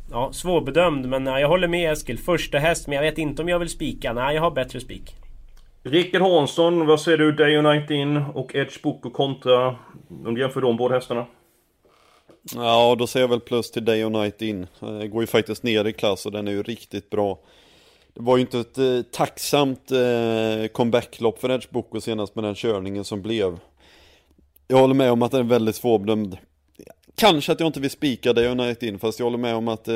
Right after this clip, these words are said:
Speaker 3: det bör vara första hästen i loppet. Jag tror på en annan Halmstad-häst som spik, och det är i V sjuttiofem tre, nummer fem, Springer Om.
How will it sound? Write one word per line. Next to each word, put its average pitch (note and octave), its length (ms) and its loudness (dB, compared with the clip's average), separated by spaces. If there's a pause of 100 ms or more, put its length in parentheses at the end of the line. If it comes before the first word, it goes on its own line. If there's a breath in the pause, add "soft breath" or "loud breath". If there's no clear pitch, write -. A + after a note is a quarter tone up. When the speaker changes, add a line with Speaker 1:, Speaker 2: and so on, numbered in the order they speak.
(100)
Speaker 3:
det G#2 300 -2
bör G#2+ 180 2
vara G#2 120 -2
första - 340 -6
hästen G2+ 280 -4
i A2 40 -6
loppet. F#2 340 -4 (600 loud breath)
Jag C#3 320 4
tror D3 200 0
på C3+ 160 2
en B2+ 160 -2
annan C3 420 2
Halmstad-häst A2+ 760 -2
som A2 280 -2
spik, G2+ 480 -8
och G#2 180 -8
det A2 80 -6
är G#2+ 320 -2
i G#2 260 -6
V G#2+ 140 -2
sjuttiofem A2+ 440 -4
tre, A#2+ 420 -4
nummer G2+ 220 -6
fem, G#2 260 -2
Springer A#2 560 -2
Om. G2 280 2